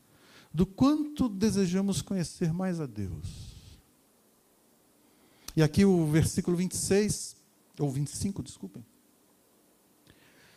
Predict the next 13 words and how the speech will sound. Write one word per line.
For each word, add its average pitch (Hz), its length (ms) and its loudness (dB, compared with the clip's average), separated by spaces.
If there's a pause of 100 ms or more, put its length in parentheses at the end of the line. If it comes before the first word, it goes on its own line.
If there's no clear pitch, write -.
(320)
Aquele 185 180 2
que 185 100 0
considera 196 720 2
atentamente 165 800 -4
a 165 40 -4
lei 180 100 -4
perfeita, 175 720 -2
a - 20 -4
lei 165 100 -2
da 165 120 -6
liberdade, 156 760 -4
nela 160 240 -6
persevera, 143 840 -4